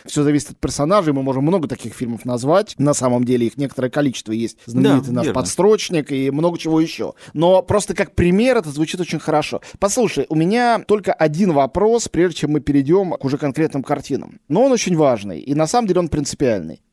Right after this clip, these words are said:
Speaker 1: Мы друг с другом, как критик и режиссёр, или там два, допустим, куратора, можем разговаривать об этих теоретических вопросах и истории документалистики сколь угодно долго и подробно. Но есть зрительское преломление. Оно очень простое. Для абсолютного большинства зрителей кино,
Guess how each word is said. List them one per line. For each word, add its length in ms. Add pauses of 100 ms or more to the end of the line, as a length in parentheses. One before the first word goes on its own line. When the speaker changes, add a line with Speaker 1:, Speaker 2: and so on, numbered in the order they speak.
Speaker 1:
Мы 260
друг 320
с 20
другом, 400
как 380
критик 420
и 60
режиссёр, 640
или 160
там 240
два, 180
допустим, 460
куратора, 500
можем 300
разговаривать 440
об 100
этих 140
теоретических 540
вопросах 560
и 120
истории 280
документалистики 800 (220)
сколь 240
угодно 340
долго 320
и 40
подробно. 560 (200)
Но 380
есть 440
зрительское 520
преломление. 720
Оно 160
очень 240
простое. 480
Для 160
абсолютного 400
большинства 400
зрителей 400
кино, 460